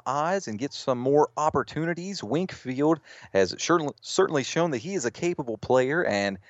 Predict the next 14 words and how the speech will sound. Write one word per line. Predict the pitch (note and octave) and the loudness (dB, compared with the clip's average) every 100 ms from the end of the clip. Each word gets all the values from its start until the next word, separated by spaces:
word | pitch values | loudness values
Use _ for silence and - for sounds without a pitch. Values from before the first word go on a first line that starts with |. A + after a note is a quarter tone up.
| _ | _
has | F#2+ | -2
gotten | B2+ A#2+ | 0 2
to | F2+ | 0
play | - C3+ C3+ B2+ - - - | 2 4 4 2 -8 -20 -2
a | G#2+ | 2
lot | G2 E3+ A#3 G#3+ - | 2 0 -4 -6 -8
in | D#3 D#3 D3 C#3+ - | -6 -4 -4 -6 -4
the, | G2+ F#2 F#2 - | 0 2 2 -2
the | F#2 | -6
second | - F3 A#2+ | -4 -4 -4
half | A#2 C#3 D3 - | -6 -4 -2 -2
of | G#2+ | -4
games | - A#2 B2 A#2+ | -4 -4 -4 -4
that | - | -2